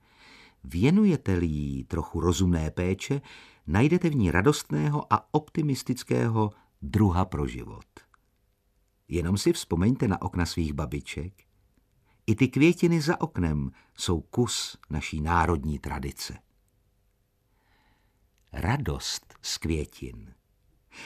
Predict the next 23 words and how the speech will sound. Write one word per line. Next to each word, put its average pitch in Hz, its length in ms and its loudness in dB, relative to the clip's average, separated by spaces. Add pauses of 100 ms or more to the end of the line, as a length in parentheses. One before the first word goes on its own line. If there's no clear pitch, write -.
(140)
Není 147 260 4
to 190 100 0
jenom 117 260 6
radost 87 480 2
z - 140 -8
té 85 220 0
krásy 90 560 0
a 82 100 -2
něžnosti, 90 720 0
ale 80 160 -4
také 98 420 0 (480)
radost 85 480 0
z - 240 -6
úspěchu. - 760 -4 (640)
Jakoby 131 280 0
ty 185 100 2
květiny, 98 520 2
které 113 340 4
živíme, 78 640 0 (480)
byly 101 220 4
kusem 139 580 2
našeho 123 500 2
já, 95 580 4